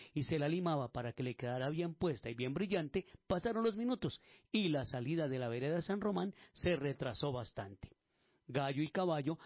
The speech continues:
hacían este tipo de acostumbrados recorridos muy de madrugada y a pie, pues gustaban de los caminos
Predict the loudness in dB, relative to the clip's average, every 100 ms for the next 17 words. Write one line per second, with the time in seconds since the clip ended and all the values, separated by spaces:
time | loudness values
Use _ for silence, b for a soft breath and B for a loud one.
0 | B B -2 0 0 0 -2 -2 0 2
1 | 2 0 0 0 2 2 2 0 0 2
2 | 4 4 2 2 2 2 2 2 2 0
3 | -4 b b 0 0 -2 -2 0 0 -6
4 | b -2 0 0 -2 -2 -2 0 0 0
5 | 0 0 2 0 -2